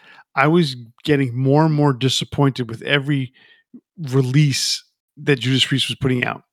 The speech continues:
Turbo, to me, even though it was popular because it was, you know, middle eighties,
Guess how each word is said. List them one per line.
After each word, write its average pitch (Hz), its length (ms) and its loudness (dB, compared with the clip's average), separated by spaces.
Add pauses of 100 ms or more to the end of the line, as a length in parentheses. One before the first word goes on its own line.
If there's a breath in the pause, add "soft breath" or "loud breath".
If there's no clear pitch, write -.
(580 loud breath)
Turbo, 175 800 2 (100)
to - 120 -8
me, 147 460 0 (380 soft breath)
even 160 280 2
though 143 140 4
it 131 80 4
was 123 220 -4 (200)
popular 151 800 0 (480 soft breath)
because 117 280 -6
it 120 60 -4
was, 110 300 -8
you 127 80 -10
know, 110 60 -8
middle 147 440 0
eighties, 139 560 -2